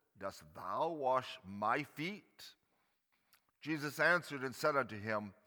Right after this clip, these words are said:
"What I do thou knowest not now, but thou shalt know hereafter."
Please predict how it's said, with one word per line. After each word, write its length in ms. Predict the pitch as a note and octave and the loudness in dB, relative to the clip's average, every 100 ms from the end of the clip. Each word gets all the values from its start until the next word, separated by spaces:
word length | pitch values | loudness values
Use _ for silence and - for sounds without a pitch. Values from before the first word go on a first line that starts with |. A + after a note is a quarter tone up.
| _ | _
"What 220 | G2+ B2+ | 0 6
I 160 | A#2+ A#2+ | 6 6
do 380 | G#2+ E3+ D#3+ C#3+ | 2 2 2 4
thou 220 | A#2 A#2+ | 6 6
knowest 500 | C3 D3+ D3 - - | 6 6 6 2 4
not 260 | A#2+ A#2+ A2+ | 4 4 0
now, 720 | B2+ C3+ A#2+ G2+ G2+ A2+ A#2 - _ _ _ _ _ _ | 4 8 8 6 0 -4 -8 -18 _ _ _ _ _ _
but 140 | F#2 | -2
thou 240 | - A#2 A#2+ | 4 6 4
shalt 320 | - A2+ G#2+ | 2 0 2
know 400 | A#2 A#2 A#2 A2+ - | 2 4 2 0 -2
hereafter." 800 | B2 A#2+ G#2+ B2 C3 - G#2 | 0 2 4 4 4 0 -10